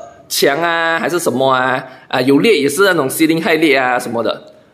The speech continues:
OK，只是它的 condition 不是很美啦。OK，因为屋主有讲过，他本身没有住，他是租给别人。啊，他，他现在本身要卖掉了。假如真的是有兴趣要买的 buyer，他有讲过，任何的 defect，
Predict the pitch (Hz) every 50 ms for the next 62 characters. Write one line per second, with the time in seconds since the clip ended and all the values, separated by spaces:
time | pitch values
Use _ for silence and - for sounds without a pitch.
0 | _ - - - 151 160 175 196 - 170 143 - 190 190 233 175 160 - 127 131
1 | 143 143 - 175 175 170 220 - - 196 160 165 - 147 165 175 165 143 113 110
2 | 110 110 - 156 180 139 - - - - - _ _ _ _ _ _ _ _ _
3 | - 120 123 120 123 127 131 143 175 156 - 139 180 196 196 170 - - 190 185
4 | - 160 135 117 117 120 - 151 113 98 98 - - 151 151 180 180 - 233 226
5 | 160 151 151 139 120 117 - 180 165 156 165 175 180 160 160 156 151 147 147 104
6 | 95 98 120 110 104 107 110 104 107 - - - - - - _ _ _ _ _
7 | _ _ - 120 123 156 180 - - 196 220 208 - - 127 127 156 160 170 170
8 | 170 175 170 165 160 170 156 135 123 113 117 123 151 202 214 - - - - -
9 | _ - 139 127 131 147 160 160 190 170 165 147 - 170 156 131 113 113 120 -
10 | - 160 - - - 185 175 175 165 147 123 107 104 107 107 - - 143 123 131
11 | 139 160 170 175 - 165 147 - - 110 113 110 - 139 127 - - 208 208 165
12 | - 143 135 143 139 123 - - 101 - - - 226 214